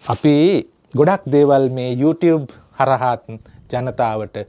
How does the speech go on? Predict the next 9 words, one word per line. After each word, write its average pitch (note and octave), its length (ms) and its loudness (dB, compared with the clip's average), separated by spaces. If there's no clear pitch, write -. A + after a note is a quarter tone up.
ඒත්තු A#2+ 280 -4
ගන්නවලා A2 360 -6
තියෙනවා. A#2+ 420 -4
ඔබ B2 160 -2
දන්නවනේ A#2+ 540 -4
මහින්ද B2 420 -4
මහත්තයා A#2+ 500 -4
නොකියන A#2 400 -2
එකම A#2+ 280 -6